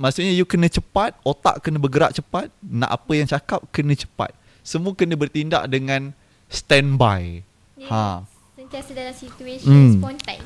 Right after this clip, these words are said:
Speaker 1: Yes.
Speaker 2: Okey.
Speaker 1: Macam mana sampin boleh terlondeh?
Speaker 2: Ah?
Speaker 1: Ha, waktu tu kan?
Speaker 2: Okey.
Speaker 1: Macam mana nak counter benda tu?
Speaker 2: Okey.
Speaker 1: Itu pun masalah juga kan?
Speaker 2: Ya, sangat masalah.
Speaker 1: Sangat masalah. Sebab tu pakaian kita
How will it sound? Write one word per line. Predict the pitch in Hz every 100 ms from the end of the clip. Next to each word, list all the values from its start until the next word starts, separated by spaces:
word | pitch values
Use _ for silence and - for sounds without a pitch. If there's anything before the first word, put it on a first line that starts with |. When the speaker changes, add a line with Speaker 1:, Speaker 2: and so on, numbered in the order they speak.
| -
Speaker 1:
Yes. | 127 131 107 - -
Speaker 2:
Okey. | -
Speaker 1:
Macam | 131 - 190
mana | 220
sampin | 254 180 180 214
boleh | 196 175
terlondeh? | 160 156 139 190 - _
Speaker 2:
Ah? | - 339 - - - - 165
Speaker 1:
Ha, | 165 117
waktu | 147 -
tu | 208 233
kan? | 131 101
Speaker 2:
Okey. | - 254
Speaker 1:
Macam | 165 254
mana | 285 190
nak | 196
counter | 208 202 196
benda | 175 160
tu? | 147 104
Speaker 2:
Okey. | 101 - 311 151
Speaker 1:
Itu | 254 254
pun |
masalah | 262 494 - 233 214 165
juga | 370 403
kan? | - 156 104 -
Speaker 2:
Ya, | - 240
sangat | - 294 302
masalah. | 320 269 - 247 - - -
Speaker 1:
Sangat | - - 190 220
masalah. | 160 156 - 147 127 107 - _
Sebab | - 151 143
tu | -
pakaian | 151 - 160 160
kita | 147 156